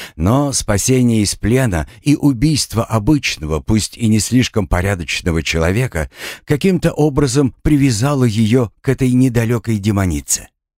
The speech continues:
Теперь Молотова считала себя ответственной за то, что произойдет с нечистью. "Скажи, как тебя зовут?" "А?" Суккуб обернулась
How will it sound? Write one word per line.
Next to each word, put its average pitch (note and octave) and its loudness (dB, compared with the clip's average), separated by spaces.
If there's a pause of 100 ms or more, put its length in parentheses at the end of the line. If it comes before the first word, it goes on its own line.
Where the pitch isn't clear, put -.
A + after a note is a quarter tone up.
(520)
Теперь A2+ 0
Молотова F2 0
считала E2 -2
себя D#2 -2
ответственной F2+ -2
за F2+ -2
то, D#3 0
что - -2
произойдет G2 -2
с - -6
нечистью. - -4 (1160)
"Скажи, A#2 -2 (300)
как F#3 0
тебя E3+ 0
зовут?" B2+ -4 (960)
"А?" F#3 2 (500)
Суккуб - -2
обернулась G#2+ 0